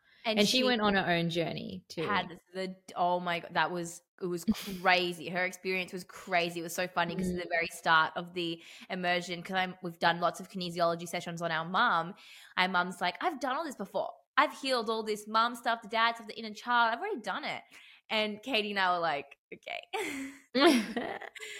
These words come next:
Speaker 1: Um, we know there's actually deeper stuff beneath there, but that's all right. And then when we got into more of the actual body somatic work, she had, like, just a really, really big response and such a big release, and it was
Speaker 2: Mm.
Speaker 1: so amazing to witness that.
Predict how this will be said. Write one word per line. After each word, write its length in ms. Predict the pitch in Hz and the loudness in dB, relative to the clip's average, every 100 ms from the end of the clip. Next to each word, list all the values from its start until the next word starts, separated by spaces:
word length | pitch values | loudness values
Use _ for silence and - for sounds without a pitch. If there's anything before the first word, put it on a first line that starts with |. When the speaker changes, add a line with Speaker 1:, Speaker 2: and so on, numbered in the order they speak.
| 381 381 330 | -2 0 2
Speaker 1:
Um, 380 | 220 208 196 185 - | 4 4 0 -10 -14
we 240 | 202 196 | -8 -6
know 180 | 185 147 | -6 -6
there's 180 | 143 175 | -6 -6
actually 460 | 175 - 170 113 180 | -6 -6 -12 -12 -12
deeper 240 | 180 180 | -12 -12
stuff 260 | - 175 175 | -8 -8 -8
beneath 280 | 175 147 95 | -10 -10 -10
there, 180 | 160 98 | -6 -6
but 140 | 131 | -2
that's 220 | 170 175 185 | 0 0 0
all 60 | |
right. 180 | 135 117 | 0 2
And 180 | 202 196 | 0 2
then 380 | 202 196 185 175 - | 4 4 2 -4 -4
when 240 | 185 180 | -2 -2
we 140 | 180 175 | -6 -2
got 240 | 156 147 | 0 0
into 220 | 175 - | -2 -8
more 560 | 175 175 175 175 180 - | -8 -6 -2 0 0 0
of 140 | 170 | -2
the 80 | - 156 | 2 0
actual 480 | - - 170 165 - _ | 0 -6 -6 -6 -14 _
body 560 | 175 156 180 226 269 311 | 2 2 2 -2 -4 -8
somatic 540 | - 185 175 160 175 214 | -12 -10 -2 0 0 0
work, 340 | 214 254 370 - _ _ _ _ _ | 0 2 -2 -8 _ _ _ _ _
she 200 | - 185 | -4 -2
had, 340 | 185 175 170 165 | 4 6 6 2
like, 220 | 156 - 175 | -2 -4 -14
just 180 | 170 - 180 _ _ | -14 -16 -20 _ _
a 100 | 175 | -2
really, 540 | 170 170 175 180 185 | -2 -4 0 0 0
really 240 | 175 175 170 | -2 -4 -4
big 300 | 165 156 170 | -4 -6 -6
response 500 | 170 - 151 139 165 | -8 -2 -2 -2 -8
and 160 | 156 - | -12 -14
such 280 | - 165 175 | -12 -10 -8
a 20 | |
big 160 | 175 156 | -6 -4
release, 420 | 147 135 127 - | -4 -4 -8 -8
and 180 | 147 123 | -10 -10
it 280 | - _ 180 | -18 _ -8
was 120 | 185 | -2
Speaker 2:
Mm. 140 | 185 | -2
Speaker 1:
so 220 | - 165 160 | -2 -4 -4
amazing 340 | 160 156 165 | -4 -6 -8
to 80 | - | -12
witness 340 | 151 117 117 - | -12 -10 -12 -8
that. 180 | - | -10